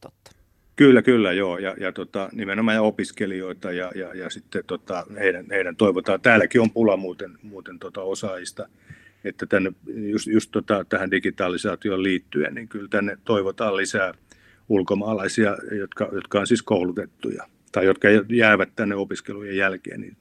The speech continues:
Speaker 2: täällä, täällä on heistä, heistä myöskin kovat pula ja
Speaker 1: Ei
Speaker 2: tarve.
Speaker 1: synny niin sanottua aivovuotoa sitten.
Speaker 2: Nimenomaan, joo, kyllä, kyllä.
Speaker 1: Miten, Petri, nämä kaikki vuodet ulkomailla ovat vaikuttaneet sun suhteeseen Suomeen?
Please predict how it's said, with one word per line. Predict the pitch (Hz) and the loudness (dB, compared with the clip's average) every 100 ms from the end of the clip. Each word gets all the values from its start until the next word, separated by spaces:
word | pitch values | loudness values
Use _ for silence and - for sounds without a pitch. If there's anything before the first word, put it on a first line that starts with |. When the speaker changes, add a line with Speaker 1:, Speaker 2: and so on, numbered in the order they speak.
| _ | _
Speaker 2:
täällä, | - 101 92 | -10 -10 -8
täällä | - 98 104 | -6 -4 -2
on | |
heistä, | 104 101 104 | -2 -4 -4
heistä | 107 104 - | -4 -4 -4
myöskin | 104 98 113 | -8 -6 -6
kovat | - 101 95 - _ | -8 -8 -8 -10 _
pula | 90 90 - - | -14 -12 -14 -6
ja | 156 | -4
Speaker 1:
Ei | |
Speaker 2:
tarve. | 147 156 | -2 -2
Speaker 1:
synny | 147 | -2
niin | 147 143 | -4 -4
sanottua | 143 135 151 | -6 -8 -6
aivovuotoa | 139 151 110 107 113 - - - | -4 -4 -6 -12 -12 -14 -18 -20
sitten. | - - - | -18 -20 4
Speaker 2:
Nimenomaan, | 131 127 110 117 104 92 | 8 8 6 4 -2 -6
joo, | 101 87 | -12 -12
kyllä, | - 104 95 92 _ | -8 -8 -8 -16 _
kyllä. | - 92 90 _ _ - - - | -14 -14 -16 _ _ -20 -20 -10
Speaker 1:
Miten, | 254 - 240 | -4 -2 2
Petri, | 254 208 214 - _ | 2 2 -2 -2 _
nämä | 202 196 | -2 0
kaikki | 196 208 - 170 | 4 2 2 0
vuodet | 185 165 120 - - - - - - | 4 4 2 -4 -16 -16 -20 -12 -2
ulkomailla | 160 143 123 107 113 107 | 0 0 -2 -4 -2 0
ovat | 117 127 | 0 0
vaikuttaneet | 139 135 123 - 113 110 | 0 0 -2 -6 -6 -6
sun | 123 | -10
suhteeseen | 139 131 - 113 123 | -10 -10 -10 -10 -10
Suomeen? | 117 170 123 - - 98 | -12 -6 -6 -6 -10 -20